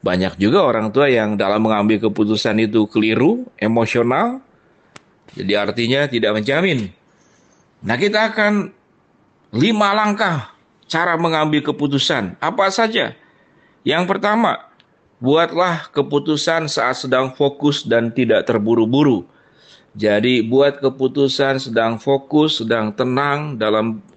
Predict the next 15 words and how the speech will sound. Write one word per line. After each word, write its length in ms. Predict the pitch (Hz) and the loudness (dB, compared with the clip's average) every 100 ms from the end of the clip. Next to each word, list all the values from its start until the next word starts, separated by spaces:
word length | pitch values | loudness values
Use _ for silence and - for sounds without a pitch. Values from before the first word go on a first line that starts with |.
| _ - | _ -4
kondisi 400 | 117 117 113 120 | 0 0 0 0
berpikir 640 | 113 113 110 120 107 127 | 0 0 0 -4 -2 -2
jernih, 480 | 104 120 127 156 170 - _ _ - | -2 -2 0 0 -2 -6 _ _ -8
jangan 400 | 117 120 131 123 | -4 -2 -2 -2
terburu-buru. 880 | 117 110 110 117 113 127 135 95 - _ _ _ - - | -4 -2 -2 -2 0 2 4 2 -2 _ _ _ -20 -12
Semua 480 | - 117 143 180 170 | -4 0 2 2 0
keputusan 800 | 147 131 139 139 - 156 139 120 | -4 -6 -4 -2 0 -2 0 -2
yang 60 | |
disebabkan 560 | 113 113 113 113 - 113 | -4 -2 -2 -2 -2 -2
oleh 320 | 98 107 - | 0 0 0
emosi 640 | 117 131 147 143 190 240 - _ _ _ _ _ _ - _ _ - | 0 2 0 0 0 -2 -6 _ _ _ _ _ _ -20 _ _ -6
atau 300 | 135 135 127 | -2 0 0
tanpa 420 | - 123 120 123 | 0 -2 0 0
dengan 320 | 113 117 110 | 2 0 -2
pertimbangan 880 | 120 - 127 123 131 143 151 156 139 | -4 -2 0 2 2 2 0 -2 -6